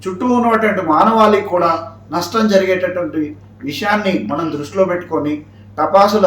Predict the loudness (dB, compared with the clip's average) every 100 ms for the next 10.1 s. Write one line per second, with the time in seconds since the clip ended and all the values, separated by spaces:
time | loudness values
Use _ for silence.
0 | 2 0 -2 0 0 0 0 0 -2 -4
1 | -8 -20 -18 -2 4 4 6 4 4 2
2 | 2 -4 -8 -20 -20 -20 -20 -20 -20 -8
3 | 0 6 8 8 6 2 -2 2 4 6
4 | 4 2 2 2 2 0 -2 0 2 2
5 | 0 -6 -2 0 0 -4 -12 -20 -20 -6
6 | 0 2 2 2 -2 -4 -14 -12 -4 2
7 | 2 4 4 4 4 2 4 6 8 6
8 | 4 0 0 -2 0 4 4 2 -4 -2
9 | -2 -2 -2 -2 -4 -12 -20 -6 -2 4
10 | 6